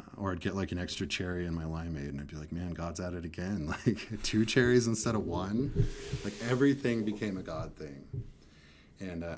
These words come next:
<clears throat> I was really stuck on this idea for a month or two. And it was kind of like this magical time in my recovery where, like, it just felt really connected to God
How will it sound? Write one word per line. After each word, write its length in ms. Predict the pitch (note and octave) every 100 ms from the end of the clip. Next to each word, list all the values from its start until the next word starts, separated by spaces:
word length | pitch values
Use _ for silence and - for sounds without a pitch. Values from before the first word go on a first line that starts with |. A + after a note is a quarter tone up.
| G2+
<clears throat> 80 |
I 260 | G#2 A2+ A2+
was 140 | A#2
really 160 | B2 F#3
stuck 340 | F#3 D#3 D#3+
on 120 | G3 G#2
this 180 | D#2+
idea 460 | E2+ D#2+ D#2 E2 D#2+
for 180 | - E2+
a 80 | D2
month 260 | D2 C#2
or 120 | D2
two. 240 | D2 E2 D2+
And 100 | E2+
it 40 |
was 140 | E2+ -
kind 240 | - B2
of 80 | C#3
like 200 | G#2 -
this 200 | F2 -
magical 560 | F2+ F2 F2+ F#2+ F2
time 380 | E2 - E2 E2+
in 60 | D#2+
my 80 | D#2
recovery 580 | D2 D2 - - E2 C#2+
where, 160 | D2+ D2+
like, 300 | D2+ C#2+ - - - - - - - -
it 20 |
just 160 | G2 F#2+
felt 180 | A#2 F2+
really 380 | E2 E2+ D#2+
connected 420 | D#2+ E2+ D#2 D2+ D2
to 60 |
God 360 | D2+ D#2+ F#2 -